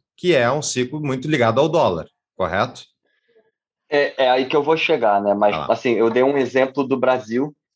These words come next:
Speaker 1: Uhum.
Speaker 2: tá? Mas digamos que o Brasil ou as empresas listadas na Bolsa Brasileira, elas fazem parte de um asset class que seria considerado, é, emerging market stocks.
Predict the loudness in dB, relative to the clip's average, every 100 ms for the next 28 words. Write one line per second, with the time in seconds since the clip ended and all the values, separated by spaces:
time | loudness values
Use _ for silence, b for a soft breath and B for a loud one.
0 | -10 -8 0 0 2 0 0 0 0 -2
1 | -2 -2 0 0 0 0 -2 0 0 0
2 | _ -2 0 2 -2 _ -2 -2 -2 -6
3 | -2 0 2 0 -4 -6 -4 0 0 0
4 | 0 -2 0 -2 -2 -2 0 -2 -2 0
5 | 0 -2 _ B B B B -4 0 0
6 | 0 0 0 0 -2 0 0 0 -4 -8
7 | -4 0 0 0 -6 -6 -2 2 0 -2
8 | -16 _ _ _ _ -14 -10 0 2 4
9 | 2 2 -2 -4 -4 -4 -2 0 0 0
10 | -2 -2 0 2 0 -2 -2 -2 -2 -2
11 | -2 -2 -2 -4 -4 _ _ _ _ -4
12 | 0 2 0